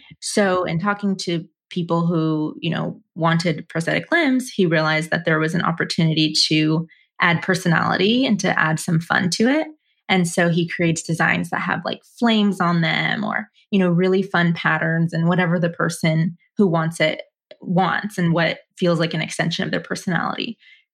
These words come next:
So for me, that was kind of the moment that I learned,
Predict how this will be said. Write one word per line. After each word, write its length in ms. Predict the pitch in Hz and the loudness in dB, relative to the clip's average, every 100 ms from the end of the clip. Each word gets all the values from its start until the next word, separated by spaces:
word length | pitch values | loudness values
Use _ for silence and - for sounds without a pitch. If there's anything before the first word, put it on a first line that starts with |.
| _ | _
So 400 | - 208 196 185 | 0 2 2 0
for 260 | - 180 | -2 -2
me, 600 | 180 185 226 220 196 190 | 0 2 2 2 2 0
that 200 | 175 175 | -2 -2
was 140 | 185 185 | -4 -6
kind 320 | - 196 180 | -6 -2 0
of 160 | 175 160 | 0 -2
the 80 | 180 | -2
moment 560 | 175 175 175 175 185 - - _ | 0 0 0 0 -2 -6 -20 _
that 540 | 185 175 165 165 - - - _ _ - | 0 2 2 0 -2 -8 -16 _ _ -2
I 200 | 185 170 | 2 4
learned, 680 | 165 170 165 165 160 170 | 4 4 2 0 0 0